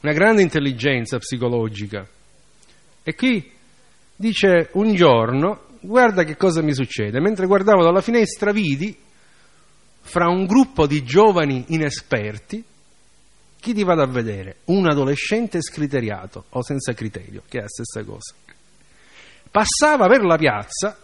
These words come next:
vicino all'angolo dove abita una certa donna. Si dirigeva verso la casa di lei,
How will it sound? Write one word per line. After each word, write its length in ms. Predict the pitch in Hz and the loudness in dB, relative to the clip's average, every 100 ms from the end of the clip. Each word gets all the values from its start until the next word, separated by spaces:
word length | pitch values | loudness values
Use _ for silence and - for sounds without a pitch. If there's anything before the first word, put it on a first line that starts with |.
| - | -4
vicino 500 | 185 262 277 285 285 | 2 2 4 6 6
all'angolo 580 | 262 180 180 202 220 | 6 4 2 4 6
dove 220 | 240 240 170 | 8 8 6
abita 360 | 151 156 175 | 4 0 -2
una 160 | 190 185 | 0 0
certa 400 | 139 127 - 127 | -2 -6 -4 0
donna. 720 | 123 123 123 127 127 131 131 - - _ _ _ _ _ _ _ _ _ - - - | 2 4 2 0 0 0 0 -6 -20 _ _ _ _ _ _ _ _ _ -20 -20 -10
Si 200 | - 135 | -4 -2
dirigeva 560 | 147 165 139 165 208 | 0 0 4 6 6
verso 280 | 190 185 - | 6 2 2
la 120 | 170 | 2
casa 280 | 160 190 185 | 4 2 2
di 100 | 170 | 0
lei, 420 | 160 120 113 135 | 0 -2 -4 -6